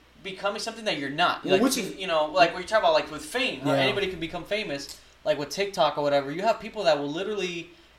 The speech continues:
Speaker 1: embarrass themselves just to get a million likes, and that'll go viral.
Speaker 2: That'll
Speaker 1: And
Speaker 2: go
Speaker 1: then
Speaker 2: viral.
Speaker 1: a-, at what point is there, like, a,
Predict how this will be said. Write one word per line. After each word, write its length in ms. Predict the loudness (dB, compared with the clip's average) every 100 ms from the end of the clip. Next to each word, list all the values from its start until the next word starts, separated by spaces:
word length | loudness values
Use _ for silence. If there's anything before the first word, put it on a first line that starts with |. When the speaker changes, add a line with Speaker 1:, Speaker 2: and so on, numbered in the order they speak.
| -6
Speaker 1:
embarrass 560 | -6 4 6 6 2
themselves 680 | -6 -6 0 2 2 0 -10
just 200 | -12 -10
to 60 | -10
get 400 | -2 -2 -2 -8 _ _ _ -8
a 80 | -6
million 360 | -4 -6 -4
likes, 500 | -4 -4 -4 -10 -12 -18 _ _ -20 -8
and 220 | -6 2
that'll 200 | 4 4
go 160 | 2 4
viral. 480 | 6 8 6 0
Speaker 2:
That'll 140 | 0 2
Speaker 1:
And 80 | 2
Speaker 2:
go 60 |
Speaker 1:
then 60 | 4
Speaker 2:
viral. 220 | 4 2 -10 -20 _ _ -20 -20 -12 -2
Speaker 1:
a-, 200 | 0 2
at 140 | 2
what 220 | 2 -2 -2
point 240 | -2 0
is 180 | -2 -2
there, 240 | 0 2
like, 340 | 4 2 0 -2
a, 100 | -4